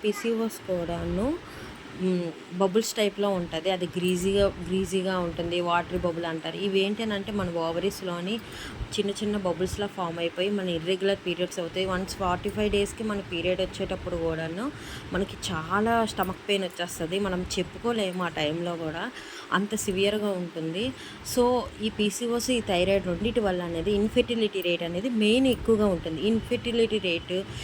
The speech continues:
ఏ విధంగా రెక్టిఫై చేసుకోవాలో మన డాక్టర్ మెయిన్ ఫస్ట్ మనం కన్సల్ట్ డాక్టర్ అనమాట. మనం యూట్యూబ్స్ చాలా మంది చెప్తారు, కానీ నా సజెషన్ better to go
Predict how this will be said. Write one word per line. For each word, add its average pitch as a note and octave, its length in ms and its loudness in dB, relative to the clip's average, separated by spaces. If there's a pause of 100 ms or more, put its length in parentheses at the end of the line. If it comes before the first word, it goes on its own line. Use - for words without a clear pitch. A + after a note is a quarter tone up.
(240)
ఏ - 20 10 (100)
విధంగా G#3+ 320 2
రెక్టిఫై F#3+ 380 0
చేసుకోవాలో F3+ 460 -2
మన G3 220 -2
డాక్టర్ E3 260 0 (440)
మెయిన్ A#3 260 4
ఫస్ట్ F#3 260 -2 (100)
మనం G#3+ 160 0 (140)
కన్సల్ట్ F#3 440 -2
డాక్టర్ D#3+ 300 -6
అనమాట. D#3 140 0 (640)
మనం G3+ 160 4 (140)
యూట్యూబ్స్ F#3 440 0 (300)
చాలా G3+ 360 2
మంది A3 180 2 (100)
చెప్తారు, G#3+ 420 2 (120)
కానీ A#3+ 140 2 (100)
నా G3 80 4 (180)
సజెషన్ A3+ 400 0 (540)
better F#3+ 260 0
to A3+ 60 2 (100)
go F#3+ 100 2